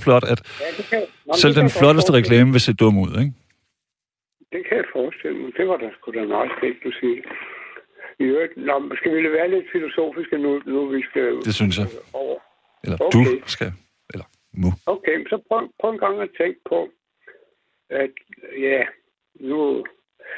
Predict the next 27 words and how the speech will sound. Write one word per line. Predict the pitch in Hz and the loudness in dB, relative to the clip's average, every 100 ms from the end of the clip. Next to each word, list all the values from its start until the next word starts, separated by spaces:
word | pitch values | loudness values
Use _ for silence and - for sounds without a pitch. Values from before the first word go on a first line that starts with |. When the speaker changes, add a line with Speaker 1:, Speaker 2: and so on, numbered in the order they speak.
| - - _ _ | -16 -20 _ _
Speaker 2:
jeg | 139 151 | -2 -2
er | 147 | -2
født | 160 151 | -4 -2
i | 143 | 0
nitten | 131 131 127 131 117 117 | 0 0 0 -2 -2 -8
halvtreds. | - - 104 - _ _ _ - - - - | -10 -6 -6 -8 _ _ _ -20 -18 -10 -4
Okay, | 151 - - 95 185 - _ - - | -2 -4 -8 -10 -10 -16 _ -10 -4
men | 135 - _ _ - | -4 -4 _ _ -6
i | 151 | -2
vores | 147 170 180 - - | 0 0 -4 -8 -4
tid | 180 - - | -4 -4 -6
har | 156 - - | -8 -8 -4
hele | 160 180 208 208 202 _ _ | 0 0 -2 -4 -6 _ _
baggrunden | 131 131 151 165 156 - - - - | -2 -2 -2 -4 -6 -6 -16 -12 -6
for | 147 - - | -6 -8 -8
alt, | - 190 190 185 | -4 -2 -4 -8
hvad | 170 147 | -8 -6
der | 139 | -4
hedder | 156 156 143 | -2 0 -2
religion | 143 135 160 165 170 160 160 131 - | -4 -4 -2 0 -2 -4 -8 -10 -14
og | - 131 127 - | -10 -6 -6 -6
sådan | 127 127 | -6 -4
noget, | 113 - - _ - | -4 -6 -10 _ -8
har | 135 - 160 | -6 -4 -2
fået | 175 175 160 | -2 -2 -6
en | 156 | -4
ny | 151 | -2